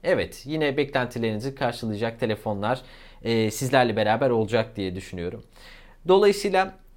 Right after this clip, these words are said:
bu videomuzun sonuna gelmiş olduk. Tekrar söylüyorum,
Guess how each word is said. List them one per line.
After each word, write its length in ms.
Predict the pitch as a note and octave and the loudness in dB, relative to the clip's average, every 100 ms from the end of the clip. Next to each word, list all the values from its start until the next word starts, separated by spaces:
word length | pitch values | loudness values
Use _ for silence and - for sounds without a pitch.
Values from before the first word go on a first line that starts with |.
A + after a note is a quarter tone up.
| - | -2
bu 120 | F#3+ | 2
videomuzun 360 | F3+ F3+ F3 F3+ | 4 2 2 -2
sonuna 320 | F3+ F3 F3+ | -2 0 2
gelmiş 440 | F3 D#3 D#3 - | 6 6 4 0
olduk. 460 | D3+ D3 E3 - - _ _ _ _ _ _ _ _ - | 0 0 -6 -12 -20 _ _ _ _ _ _ _ _ -2
Tekrar 340 | F3+ F#3 D#3 | 4 6 6
söylüyorum, 560 | D3+ D#3 C#3+ C#3+ D3 | 6 0 2 2 0